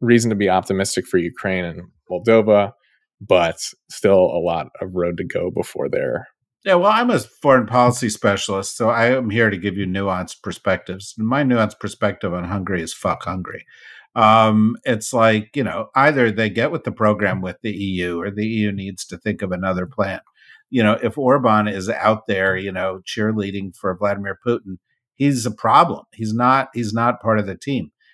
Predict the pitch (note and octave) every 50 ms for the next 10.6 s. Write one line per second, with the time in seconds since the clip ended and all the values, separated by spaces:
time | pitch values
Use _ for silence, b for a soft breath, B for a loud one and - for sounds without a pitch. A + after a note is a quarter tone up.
0 | _ _ - B2 A#2+ G2+ - - F3 F#3 F#3+ E3+ - F#2+ G2 A#2 - - _ _
1 | _ _ _ _ _ _ - C#3+ C#3 D3 D#3+ C#3+ A#2+ C3 D3 E3+ F#3+ G3+ F#3 E3+
2 | E3+ E3+ E3 B2+ F2 C#2 - - - _ _ _ _ - A#2 A2+ A2 C3 A#2+ A#2+
3 | A#2+ A2 G#2+ A2 A2 A2 - _ _ _ _ B2 _ _ - B2+ B2+ C3 G#2+ A2
4 | G2+ G#2 G#2+ A#2 B2+ B2 B2 - - A#2+ F#2+ F#2 E2+ - - D3+ C3 G#2 F2+ -
5 | - G2+ F2+ G2 A2+ C#3 D3 - - - D#2 - B2 A#2+ - _ _ _ _ _
6 | _ _ _ _ _ _ _ _ - - A2+ A2+ A#2+ B2 - - - C#3 B2+ C#3
7 | E3 D#3+ - - C#3+ C#3+ - D3+ D3+ D3 B2+ B2 C#3+ C#3 C#3 C#3+ C3 C#3 D3 D3+
8 | D#3+ E3+ F#3 F#3+ F3 - _ _ _ _ _ _ _ _ _ _ _ _ _ _
9 | _ _ _ A#2+ A#2+ A#2+ B2+ D3 D#3+ D3 - - C3+ D3 C#3+ - D3+ C#3+ C#3+ D3
10 | D3 C3+ - D3 C#3 B2+ C3 C#3+ F3 F3+ C#3+ -